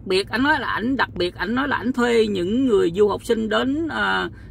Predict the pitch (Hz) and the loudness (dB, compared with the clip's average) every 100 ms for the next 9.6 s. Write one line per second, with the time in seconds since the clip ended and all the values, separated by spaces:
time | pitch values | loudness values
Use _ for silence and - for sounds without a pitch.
0 | - 185 180 175 165 190 226 226 220 226 | -6 -2 2 2 2 2 4 4 4 2
1 | 294 208 175 190 220 214 202 185 226 208 | 2 0 0 0 0 2 0 0 -2 -2
2 | 185 170 247 185 165 165 208 - 160 247 | -2 0 0 2 0 -2 -4 -4 -4 -4
3 | 180 139 254 254 285 151 117 220 247 180 | -4 -6 -2 -2 0 -2 0 -2 0 -2
4 | 170 175 208 208 220 214 - - 175 247 | 0 -2 -2 -2 0 -2 -2 -4 -2 -2
5 | 269 147 233 247 247 - 240 226 220 180 | 0 0 0 0 0 -2 -2 -2 0 0
6 | 233 147 196 240 254 277 156 170 247 190 | 0 -4 -4 0 0 2 0 0 0 -2
7 | 160 151 - - - - 175 170 185 294 | -4 -4 -12 -20 -20 -6 0 2 2 0
8 | 196 - 214 220 190 170 233 - 185 220 | 0 2 4 4 0 -2 -2 -4 -4 -2
9 | 262 294 302 311 330 330 | 0 -2 -2 -2 -2 -4